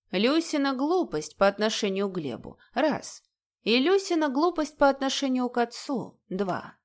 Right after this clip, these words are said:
Первая Люсина глупость, по мнению Ларисы Александровны, состояла в том,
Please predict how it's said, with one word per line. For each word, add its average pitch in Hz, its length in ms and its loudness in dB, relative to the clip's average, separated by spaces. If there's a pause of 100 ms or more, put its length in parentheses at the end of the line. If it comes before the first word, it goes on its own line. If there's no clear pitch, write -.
(540)
Первая 208 440 6
Люсина 202 420 2
глупость, 202 500 -2
по 214 100 4
мнению 302 340 2
Ларисы 285 380 2
Александровны, 269 720 0
состояла 226 540 0
в - 80 -8
том, 285 320 -4